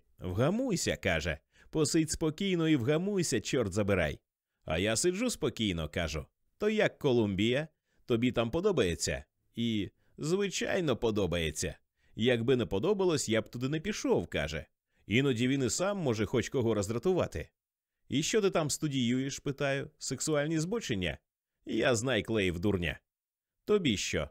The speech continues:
закрутіло подуріти?» «Ні, це я просто так жартую», — кажу. «Чуєш, Льюіс,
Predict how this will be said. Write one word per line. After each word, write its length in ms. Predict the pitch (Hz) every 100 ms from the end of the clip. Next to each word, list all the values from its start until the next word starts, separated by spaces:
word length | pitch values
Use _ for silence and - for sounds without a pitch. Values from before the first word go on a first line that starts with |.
| _
закрутіло 680 | - 113 143 160 151 175 165
подуріти?» 640 | 170 170 214 226 92 82 - _ _ _ _ _ _ _ -
«Ні, 380 | - 160 82 71 _
це 260 | - 262 139
я 100 | 135
просто 380 | 151 135 135
так 260 | 123 127 95
жартую», — 500 | 95 95 - 135 92
кажу. 360 | - 78 73 71 _ _ _ _
«Чуєш, 380 | - 233 139 151
Льюіс, 420 | 160 98 78